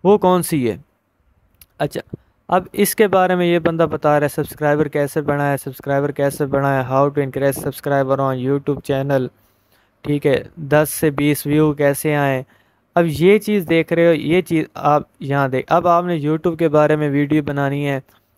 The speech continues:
और आपने दिखाना है कि यार ये चीज़ है, इस तरह यानी कि वीडियो वायरल हो रही है, तो उसके हिसाब से आपने यही काम करना है।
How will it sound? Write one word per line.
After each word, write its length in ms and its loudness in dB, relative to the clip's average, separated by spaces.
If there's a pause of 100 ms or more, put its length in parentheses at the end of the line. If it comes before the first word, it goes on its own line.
(140)
और 120 2
आपने 360 2
दिखाना 460 -2
है 60 -2
कि 180 0
यार 240 2 (340)
ये 280 2
चीज़ 360 -2
है, 140 4
इस 240 -4
तरह 200 2
यानी 240 -2
कि 140 -2
वीडियो 360 2
वायरल 340 4
हो 120 4
रही 140 0
है, 100 -2
तो 380 -6
उसके 200 2
हिसाब 320 2
से 140 4
आपने 260 2
यही 240 0
काम 280 0
करना 280 -2
है। 120 -4